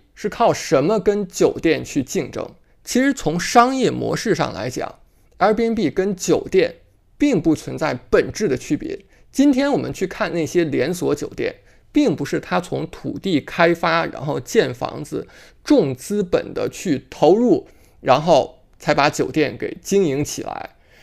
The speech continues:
他们采用的普遍的是加盟商业的做法，也就是说，我提供一个平台，我提供一个品牌，经营者来加入到我的旗下。那你看 Airbnb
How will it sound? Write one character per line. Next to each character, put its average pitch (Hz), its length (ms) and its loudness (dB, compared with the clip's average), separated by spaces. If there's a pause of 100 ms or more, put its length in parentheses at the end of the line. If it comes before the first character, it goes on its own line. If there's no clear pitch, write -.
(140)
他 285 240 2
们 269 220 2
采 - 320 -4
用 160 180 0
的 127 80 0
普 131 380 -4
遍 233 360 0
的 - 180 -6 (260)
是 - 240 -2
加 214 420 2
盟 139 220 -2
商 160 300 0
业 147 140 -4
的 - 120 -8
做 110 200 -2
法， - 300 -6 (380)
也 139 120 -4
就 214 120 0
是 202 60 -2
说， 202 160 0
我 127 240 -4
提 - 180 -2
供 175 140 -2
一 180 40 -4
个 170 80 -2
平 147 260 -6
台， - 380 -10 (220)
我 135 180 -2
提 - 220 -4
供 175 180 -2
一 165 60 -4
个 175 100 -4
品 - 340 -4
牌， - 340 -10 (400)
经 254 200 2
营 190 200 2
者 143 260 -4
来 92 220 -6
加 208 420 0
入 208 220 0
到 110 160 -2
我 - 160 -6
的 - 120 -6
旗 - 300 -12
下。 - 280 -8 (920)
那 233 100 0
你 175 120 2
看 180 320 -2 (260)
Airbnb 220 560 0